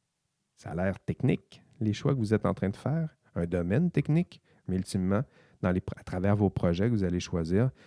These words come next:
hein, il y a un choix moral et social qui est en train d'opérer. La morale, et ça sera, euh, le, le, le, la,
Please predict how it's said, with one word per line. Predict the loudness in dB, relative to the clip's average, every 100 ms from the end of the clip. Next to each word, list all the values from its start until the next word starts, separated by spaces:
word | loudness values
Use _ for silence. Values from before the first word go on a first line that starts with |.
| -10 -2
hein, |
il | 0
y |
a | 0
un |
choix | -2 2 6
moral | 8 6 6 6 6
et | 6
social | 4 -2 0 0 0
qui | -2
est | -4
en | -4
train | -2 0
d'opérer. | 0 0 -4 -6 -16 _ _ _ _ _ _ -20 -20 -20 -20 -20 -20 _ 8
La | 10
morale, | 10 10 6 6 4 0 -8 _ _ _
et | -6
ça | -4 -4
sera, | -4 2 6 6
euh, | 4 0
le, | -2 0 0
le, | 0 0
le, | 0
la, | -2